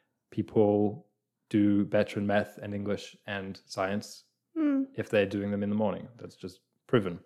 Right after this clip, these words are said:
Speaker 2: Yeah, and in Waldorf schools, what they do is two hours of education, like books and presentations and stuff for the first two hours. And then the whole rest of the day is explorative and arts and less brainy things,
Speaker 1: Yeah.
Speaker 2: more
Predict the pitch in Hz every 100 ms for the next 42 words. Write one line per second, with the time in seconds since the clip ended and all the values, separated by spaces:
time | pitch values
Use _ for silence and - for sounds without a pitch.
0 | _ _ _ 285 262 277 311 320 262 277
1 | 285 262 - - 262 262 269 262 247 254
2 | 247 - - 262 247 254 240 240 247 247
3 | 240 - 233 214 214 - _ _ _ _
4 | _ 240 - - - - 208 214 233 -
5 | _ _ _ _ - 254 247 247 233 240
6 | 233 233 233 247 233 - 247 247 247 -
7 | 269 240 262 269 269 - - _ _ 269
8 | 254 247 254 240 240 - 226 233 220 208
9 | 208 214 - 240 - - 233 220 208 220
10 | 226 220 220 226 - 214 208 214 - _
11 | _ _ _ _ _ _ _ - 320 294
12 | - - _ 233 254 233 226 220 240 247
13 | - _ _ - 208 226 226 220 226